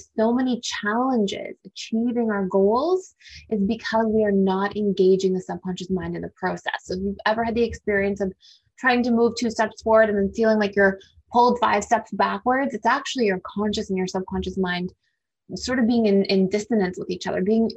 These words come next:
being, you know, in this friction-based space with one another because they're working against each other. Your conscious mind has a certain set of intentions. Your subconscious mind has an alternate,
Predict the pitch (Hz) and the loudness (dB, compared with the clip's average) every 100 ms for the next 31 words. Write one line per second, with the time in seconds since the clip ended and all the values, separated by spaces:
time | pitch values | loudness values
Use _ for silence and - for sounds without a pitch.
0 | 190 220 233 226 208 202 185 190 185 185 | -2 0 2 0 2 2 2 0 0 -2
1 | - _ 233 233 233 208 196 190 185 - | -8 _ -4 -2 -2 0 2 0 0 -2
2 | 196 214 208 202 185 180 180 185 190 190 | 0 2 0 -4 -4 -4 -4 -2 -2 0
3 | 196 190 196 208 220 202 180 170 185 185 | 0 0 -2 -2 -2 -2 -4 -4 -2 -2
4 | 202 - - 185 - 170 - - - - | -4 -8 -10 -8 -8 -8 -6 -6 -6 -8
5 | - 214 214 202 196 190 180 175 - 262 | -6 -4 -4 -4 -2 -2 -6 -10 -2 0
6 | 254 247 247 226 233 233 226 220 226 220 | 0 -2 -2 -2 -2 -2 -2 -2 0 0
7 | 220 _ _ - - 254 226 202 214 196 | -4 _ _ -10 -2 0 0 0 0 0
8 | 196 185 185 180 185 175 - 202 185 | 0 0 -2 -4 -6 -6 -6 -4 -4